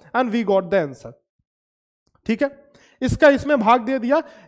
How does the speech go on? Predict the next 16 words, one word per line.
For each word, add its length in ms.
यानी 140
कि 100
क्वेश्चन 440
मार्क 320
की 220
वैल्यू 400
हो 140
गई 160
फ़ोर्टी 420
वन। 320
ये 160
हमारा 360
करेक्ट 400
आंसर 280
हो 140
गया, 220